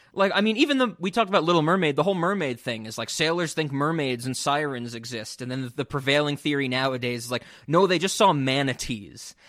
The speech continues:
And it's like, "Oh, maybe, I don't know, people are pretty stupid. <laughs> Maybe they think a manatee is a person with a, with a fin for, you know, a bottom."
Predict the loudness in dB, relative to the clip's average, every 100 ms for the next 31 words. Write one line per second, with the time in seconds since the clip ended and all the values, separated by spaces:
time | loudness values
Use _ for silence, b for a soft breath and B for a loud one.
0 | B B 2 2 2 2 4 4 4 6
1 | 6 6 6 6 6 6 4 4 0 0
2 | 0 0 -2 0 0 2 0 2 4 6
3 | 4 4 2 2 2 2 2 0 0 -2
4 | -2 -2 -2 -4 -6 -4 -4 -4 -6 -6
5 | -4 -4 -4 -4 -6 b b b b 0
6 | 0 2 2 2 0 -4